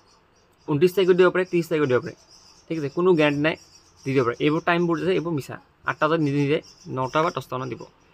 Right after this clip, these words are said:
ঠিক আছে, এইখিনি আমি কথা গম পাব লাগে যে ৰিজাল্ট দিলে তোমালোকৰ, আ, আঠাইছৰ পৰা ত্ৰিছৰ ভিতৰত দিব ৰিজাল্ট। আৰু যদি আঠাইছৰ পৰা ত্ৰিছত নিদিয়ে তেনেহ'লে তোমালোকে গম পালা যে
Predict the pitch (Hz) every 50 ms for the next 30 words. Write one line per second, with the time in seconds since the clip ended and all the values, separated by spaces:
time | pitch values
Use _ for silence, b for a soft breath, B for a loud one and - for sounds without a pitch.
0 | b b b b _ _ _ _ _ _ - - 170 180 175 196 - - - 156
1 | - - 190 185 180 190 185 185 175 175 160 147 127 127 123 127 123 135 143 156
2 | 190 202 202 214 226 - _ - - _ - - - _ - - - - - 147
3 | 131 131 139 143 185 202 190 196 202 208 190 196 196 196 185 - - 185 202 302
4 | 349 - _ _ - _ _ _ _ - - _ _ _ _ _ _ - 131 123
5 | 123 - - - - 135 - 180 175 180 202 202 202 - 185 190 214 262 - _
6 | _ - - _ _ _ _ _ _ _ - - _ _ - 185 180 180 170 196
7 | 175 160 165 156 143 147 151 170 160 135 135 165 165 _ _ _ _ _ _ _
8 | _ _ _ _ _ _ - 135 143 151 170 180 185 - - _ - 139 156 160
9 | - 202 190 196 190 190 185 175 160 170 170 - 170 156 139 139 175 196 196 -
10 | 151 143 147 147 147 151 147 - 147 147 139 139 139 135 127 143 165 175 196